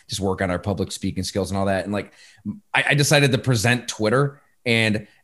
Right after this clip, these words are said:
was a class of, like, twenty people at Syracuse. I wanna say, like, three or four people even heard of Twitter at that point in two thousand nine. Like, nobody even knew what, what this thing was. So you're right. Like, when you're charting out your plan, it was absolutely get that newspaper internship, then get a job,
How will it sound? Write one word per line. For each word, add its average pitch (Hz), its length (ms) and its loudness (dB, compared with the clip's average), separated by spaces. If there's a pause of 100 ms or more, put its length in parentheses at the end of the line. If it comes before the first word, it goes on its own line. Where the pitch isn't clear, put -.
was 131 120 2
a 123 40 2
class 127 380 2
of, 120 80 0
like, 107 160 -2
twenty 139 320 2
people 139 300 2
at 110 80 -2
Syracuse. 120 520 0
I 139 80 2
wanna 165 200 2
say, 165 160 0
like, 107 180 -4
three 117 200 0
or 107 60 2
four 104 180 -2
people 104 240 -2
even 95 180 -4
heard 98 240 -2
of 78 100 -6
Twitter 87 340 -2
at 73 100 -8
that 76 180 -8
point 85 200 -6
in 87 120 -8
two 110 120 -6
thousand 90 300 -2
nine. 78 300 -10 (320)
Like, - 240 -6 (100)
nobody 160 300 4
even 120 160 4
knew 117 140 4
what, 117 460 0
what 139 140 0
this 131 140 -2
thing 139 180 4
was. 170 180 2
So - 80 2
you're 156 160 4
right. 196 180 4
Like, 123 240 -2 (500)
when 160 200 4
you're 147 340 4 (120)
charting 185 300 4
out 165 100 4
your 147 140 2
plan, 151 400 2
it 135 100 2
was 131 260 2
absolutely 139 640 2
get 127 280 0
that 143 140 4
newspaper 117 520 0
internship, 98 640 -4 (480)
then 147 200 4
get 147 140 4
a 127 60 2
job, 90 500 0